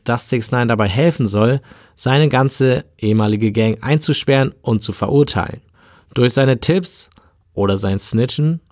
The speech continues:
wie auch immer ihr es nennen wollt, wurden ja schon einige weitere Menschen verhaftet. Eine Verhaftung reicht hier allerdings nicht, denn die Angeklagten müssen noch verurteilt werden. Und das ist anscheinend der nächste Schritt für Six Nines Anwälte.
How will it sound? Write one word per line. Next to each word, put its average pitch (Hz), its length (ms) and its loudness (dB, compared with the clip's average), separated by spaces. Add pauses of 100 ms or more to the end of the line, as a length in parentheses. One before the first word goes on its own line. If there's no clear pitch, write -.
(140)
wie 98 140 -8
auch 90 80 -10
immer 95 160 -4
ihr 98 140 -2
es 95 100 -6
nennen 110 200 -2
wollt, 135 260 0 (480)
wurden 151 260 4
ja 143 140 2
schon 131 260 -2
einige 156 400 2
weitere 131 360 2
Menschen 113 340 -2
verhaftet. - 640 -4 (400)
Eine 117 220 0
Verhaftung 131 540 0
reicht 123 280 0
hier 127 200 -2
allerdings 113 380 -2
nicht, 139 360 0
denn 107 100 0
die - 120 -4
Angeklagten 123 640 0
müssen 113 240 0
noch 107 120 -2
verurteilt - 760 -2
werden. - 300 -8 (480)
Und 113 160 -2
das 160 120 2
ist 165 100 -4
anscheinend 156 440 0
der 143 80 2
nächste 156 400 2
Schritt - 240 -6
für 101 240 -4
Six - 280 -8
Nines 104 240 -2
Anwälte. 107 680 -2